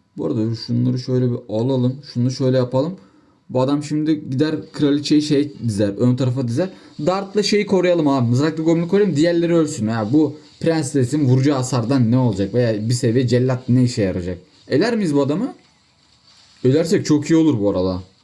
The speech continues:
Vallahi eledik. Güzel. Üst seviye iki tane kartımız var abi. Eleyelim zaten. Pascal'la kaldık. Adamın üç bin. Hayır. Dev iskelet yapmış.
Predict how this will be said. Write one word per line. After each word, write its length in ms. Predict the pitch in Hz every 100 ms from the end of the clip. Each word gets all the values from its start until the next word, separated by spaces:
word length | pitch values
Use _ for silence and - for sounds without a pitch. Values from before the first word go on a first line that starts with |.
| _ _ _ -
Vallahi 460 | 123 143 135 147 139
eledik. 380 | 139 120 - _ _ - 123
Güzel. 340 | 139 165 120 - 123 170
Üst 200 | 165 -
seviye 260 | 220 226
iki 140 | - -
tane 240 | 196 214
kartımız 460 | 208 180 202 214 185
var 100 | 151
abi. 200 | 180 139
Eleyelim 400 | 147 165 196 175
zaten. 400 | 131 117 101 95 - _ _ _ _ _ _ -
Pascal'la 540 | 175 175 190 196 208
kaldık. 380 | 196 196 226 240
Adamın 260 | 170 175 190
üç 220 | 190 -
bin. 120 | 214
Hayır. 840 | - 82 87 87 85 85 80 80 85 -
Dev 100 | 107
iskelet 440 | 117 - 120 127 135
yapmış. 720 | 113 - 90 85 82 -